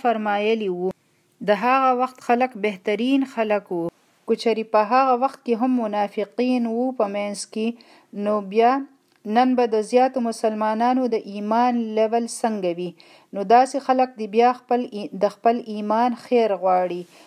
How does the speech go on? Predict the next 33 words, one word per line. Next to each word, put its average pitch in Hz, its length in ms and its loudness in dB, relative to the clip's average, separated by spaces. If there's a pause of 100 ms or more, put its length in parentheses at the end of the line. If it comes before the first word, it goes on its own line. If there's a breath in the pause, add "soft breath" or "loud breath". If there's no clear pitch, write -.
(180 loud breath)
او 202 180 4
د 190 160 6
عمل 220 260 -2 (120)
خیر 226 260 2
غواړي. 165 420 0 (840)
نو 202 100 -4
هغوی 214 480 0
خو 220 140 -6
به 208 80 0 (100)
بیا 247 160 2 (140)
عمل 233 360 -2
نشي 262 220 -6 (100)
کولی، 196 320 -2 (320)
ځکه 262 240 0 (120)
چې 247 100 -8 (120)
که 226 80 -4 (100)
چېرې 208 220 -2 (100)
هغوی 220 300 -2 (140)
دې 254 180 -2
ته 240 80 -2 (140)
ناست 254 340 -4
وي 254 140 -2
چې 240 120 -6 (120)
ټول 247 160 0 (120)
خلک 240 220 -2 (140)
عمل 220 200 -2 (140)
شروع 226 400 -4 (140)
کړي، 254 180 -2 (480 loud breath)
آ، 208 220 -2 (100)
ټول 262 320 0
پاخه 220 380 0
متقین 240 680 -2 (120)
شي، 262 180 -2